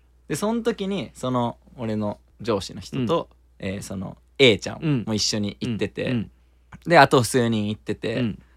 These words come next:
Speaker 1: で、俺がもうベロベロになって、
Speaker 2: うん。
Speaker 1: で、ベロベロになりました。
Speaker 2: はい。
Speaker 1: たけるね。
Speaker 2: はい。
Speaker 1: で、もうその寿司屋も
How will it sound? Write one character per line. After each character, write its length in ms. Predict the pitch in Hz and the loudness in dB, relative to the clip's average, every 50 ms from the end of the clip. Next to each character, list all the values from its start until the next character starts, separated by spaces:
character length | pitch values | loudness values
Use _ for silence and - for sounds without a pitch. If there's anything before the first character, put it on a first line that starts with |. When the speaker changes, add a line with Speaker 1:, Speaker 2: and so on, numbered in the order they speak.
| _ _ | _ _
Speaker 1:
で、 80 | 143 147 | 2 4
俺 140 | 165 190 202 | 4 4 4
が 60 | 208 | 2
も 100 | 196 190 | 2 0
う 40 | 147 | 2
ベ 140 | 120 151 | 2 2
ロ 120 | 170 190 196 | 2 4 4
ベ 120 | 208 220 | 2 2
ロ 100 | 226 226 | 2 2
に 120 | 220 226 220 | 0 0 -2
な 80 | 220 | -4
っ 60 | - | -4
て、 280 | - _ _ - 185 - | -6 _ _ -4 -4 -2
Speaker 2:
う 80 | - - | -2 -2
ん。 240 | 123 107 90 - - _ _ _ - - | -4 -4 -4 -8 -12 _ _ _ -16 -10
Speaker 1:
で、 440 | - 127 135 135 131 131 131 - - - _ _ _ _ _ _ _ _ _ - | -4 0 2 4 4 4 4 2 0 -8 _ _ _ _ _ _ _ _ _ -6
ベ 140 | 120 131 | -4 -2
ロ 120 | 139 147 143 | -2 0 0
ベ 120 | 147 151 | 0 0
ロ 100 | 151 156 | 0 0
に 100 | 156 156 | -2 -2
な 100 | 151 151 | -2 -2
り 100 | 151 151 147 | -2 -2 -2
ま 80 | 147 | -4
し 100 | 131 - | -4 -6
た。 180 | - - - - - | -8 -12 -16 -10 -6
Speaker 2:
は 100 | 135 123 | -4 -4
い。 140 | 104 85 - - _ _ _ _ - | -4 -4 -8 -14 _ _ _ _ -6
Speaker 1:
た 100 | 98 95 | -6 -4
け 140 | - - 101 | -2 -4 -4
る 80 | 101 | -4
ね。 160 | 107 139 180 - | -4 -6 -6 -6
Speaker 2:
は 100 | - 117 | -4 -4
い。 140 | 104 87 - _ _ _ _ - | -4 -6 -8 _ _ _ _ -6
Speaker 1:
で、 120 | 151 156 | -4 -2
も 80 | 156 151 | -2 0
う 20 | |
そ 100 | 139 156 | -2 -2
の 120 | 147 143 139 | -2 -2 -4
寿 160 | 135 - 160 | -4 -2 -2
司 140 | - - 160 | 0 2 2
屋 100 | 131 107 | 2 2
も 180 | 101 - - | 0 -4 -12